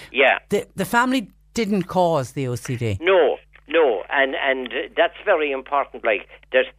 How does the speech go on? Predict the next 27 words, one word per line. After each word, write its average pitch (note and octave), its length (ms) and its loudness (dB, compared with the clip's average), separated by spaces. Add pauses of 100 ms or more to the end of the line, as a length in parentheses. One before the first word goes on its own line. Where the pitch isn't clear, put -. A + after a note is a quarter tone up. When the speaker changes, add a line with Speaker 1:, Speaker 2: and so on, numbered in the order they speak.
(360)
Speaker 1:
the C3 180 -4
family D3 380 0
didn't C3+ 320 -6
cause D3+ 420 2
the E3 140 -6
O D#3+ 160 0 (100)
C D#3 140 -6
D, D#3+ 340 -6 (320)
and C#3 200 0
there C3+ 200 6
has F3 260 -2 (140)
to D#3 100 -10
be C#3 200 -4
an C3 120 2
acceptance C3+ 640 -4 (140)
by C3 120 2
the A#2+ 120 -4
family B2+ 400 0
members A#2+ 400 -4 (100)
that B2+ 140 -6
they C#3 140 4
can't C3 400 -2
control D3 680 2
the A#2+ 140 -2
O A2 160 2 (100)
C A2+ 160 -6
D C#3+ 340 -4